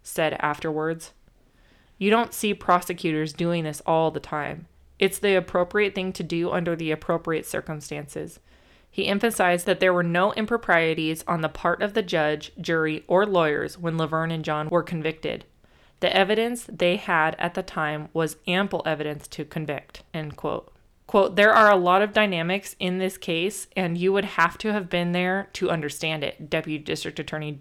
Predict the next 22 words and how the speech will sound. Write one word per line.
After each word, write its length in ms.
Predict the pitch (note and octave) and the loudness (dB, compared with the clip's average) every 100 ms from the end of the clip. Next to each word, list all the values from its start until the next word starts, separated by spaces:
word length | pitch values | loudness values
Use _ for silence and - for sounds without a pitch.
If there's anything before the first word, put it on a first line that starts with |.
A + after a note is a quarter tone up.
| - | -8
James 320 | D#3 D3+ D3 | -6 -6 -4
McIntyre 580 | C#3+ C#3+ D3+ C#3+ C#3 C#3 | -6 -6 -8 -6 -8 -6
said. 280 | D3 D#3 - _ _ _ _ _ _ _ _ _ _ _ _ | -6 -6 -12 _ _ _ _ _ _ _ _ _ _ _ _
McIntyre, 800 | F3 G#3 A#3+ G3+ F3 D#3+ E3 F#3+ | 0 2 2 -2 0 0 2 2
who 280 | G3 E3 E3 | 0 0 0
prosecuted 640 | D#3+ F#3 F#3 F#3+ F3+ D3+ | 2 2 2 -4 -2 -4
the 60 | D3 | -4
case, 480 | D3 D3+ D3+ E3 - _ - - _ | -4 -4 -4 -6 -16 _ -20 -20 _
said 260 | - F#3+ | 0 2
that 60 | F3 | 2
he 420 | E3+ E3+ F#3 F3+ | -2 -2 0 2
did 540 | - D#3+ - F#3 G3 - - | 0 -4 0 0 0 -6 -4
not 420 | F3 F3+ A#3 - | 0 4 2 2
owe 300 | F#3 E3 D#3+ - | 2 4 2 0
anyone 460 | F#3 G3 A3 A3+ | 0 2 2 0
an 100 | B3 | 0
apology 560 | B3 - E3+ D#3+ D#3 D#3+ | -2 2 2 2 0 -4
for 140 | E3 | -4
having 340 | E3 F3 F#3 F#3 | -2 0 0 -4
prosecuted 720 | - F#3 A3+ G#3 A#3+ A#3+ B3 | -2 -2 -2 -6 -2 -2 -4
a 40 | |
case 440 | - E3 D#3 E3+ | -4 -2 -2 -6